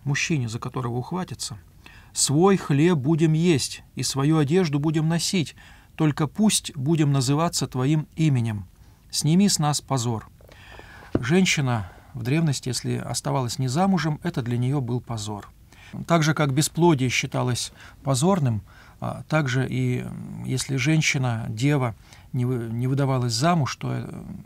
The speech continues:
в этом тоже для неё не было чести. Это был для неё позор. Но здесь, э, описывается ситуация, когда, э, все мужчины погибли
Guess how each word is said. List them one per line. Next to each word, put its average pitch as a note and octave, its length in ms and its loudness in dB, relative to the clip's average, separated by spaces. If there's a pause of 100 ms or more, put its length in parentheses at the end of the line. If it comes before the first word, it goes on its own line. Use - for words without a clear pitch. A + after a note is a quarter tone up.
(160)
в - 60 -8
этом B2 260 -6
тоже C3+ 200 -4
для A#2 140 -2
неё B2+ 140 0
не B2 160 0
было B2 200 -4
чести. - 480 -8 (560)
Это - 240 -14
был A#2+ 180 -6
для A#2+ 140 -2
неё B2 180 0
позор. B2 480 -4 (600)
Но B2+ 280 -8
здесь, C#3+ 380 2
э, - 60 -8 (160)
описывается D#3 580 0
ситуация, D3 800 0 (600)
когда, D3+ 520 2 (1200)
э, A#2+ 560 -4 (120)
все - 320 2
мужчины C#3 600 2 (360)
погибли E3+ 540 2